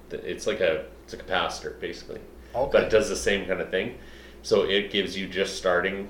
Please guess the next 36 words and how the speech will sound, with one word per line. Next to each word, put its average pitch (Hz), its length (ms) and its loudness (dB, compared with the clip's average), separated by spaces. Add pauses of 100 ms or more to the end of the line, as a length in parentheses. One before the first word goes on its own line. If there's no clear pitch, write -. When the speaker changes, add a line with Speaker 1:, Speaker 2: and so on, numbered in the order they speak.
Speaker 1:
it's 98 160 -6
just 107 240 0
one 101 180 4
bat-, 98 240 6
it 92 40 4
replaces 95 520 2
one 90 180 2
of 92 60 -2
your 87 120 0
four, 90 420 0 (560)
and 92 140 0
it's - 140 -2
just 95 220 -2
starting. 82 380 0 (960)
Speaker 2:
Hmm. 143 140 -8 (140)
Speaker 1:
And 92 240 2
so 98 400 6
you 104 140 -2
can 107 100 0
run 104 140 6
all 98 200 8
of 101 100 0
your 101 120 6
other 95 140 12
batteries 98 400 6
dead, 131 280 4
and 92 200 -4
that 90 180 0
thing 98 120 -2
will 90 100 -2
still 92 300 0
have 90 260 -2
fifty 98 480 -2
cycles 90 520 0
in 82 120 -4
it - 160 -6